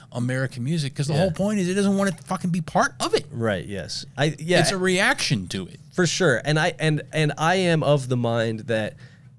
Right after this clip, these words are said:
Speaker 2: and it, and this is fine. This is not an indictment against people in Turnstile or similar bands or anything, 'cause I get you're a musician, you fancy yourself an artist, and you wanna do,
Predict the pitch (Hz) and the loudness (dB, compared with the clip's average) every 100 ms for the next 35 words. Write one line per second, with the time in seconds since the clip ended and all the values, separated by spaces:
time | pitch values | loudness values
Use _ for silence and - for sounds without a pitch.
0 | - 143 139 - 139 131 156 165 - 165 | 0 0 0 0 2 2 2 0 -2 2
1 | 131 95 127 123 117 123 131 135 123 120 | 2 2 -2 0 0 0 2 2 2 2
2 | 127 120 131 120 123 113 - 139 127 110 | 2 2 0 2 0 -2 -4 -4 -2 -4
3 | 107 160 156 - 139 127 107 104 131 131 | -2 -2 0 2 4 4 2 -2 -2 0
4 | 131 120 123 123 120 117 123 117 113 104 | 2 2 2 2 0 -2 -2 -2 -2 -6
5 | 110 - 117 110 113 127 - - - - | -6 -6 -6 -4 0 0 -2 -14 -20 -8
6 | 113 110 110 110 120 120 - 110 101 113 | -4 -2 -2 -2 -2 -2 -2 -6 -4 -4
7 | 104 - 110 104 - 104 107 - 104 104 | -4 -4 -6 -4 -4 -4 -6 -6 -6 -4
8 | - 98 92 98 104 98 - 101 98 87 | -6 -8 -8 -6 -6 -8 -8 -6 -6 -6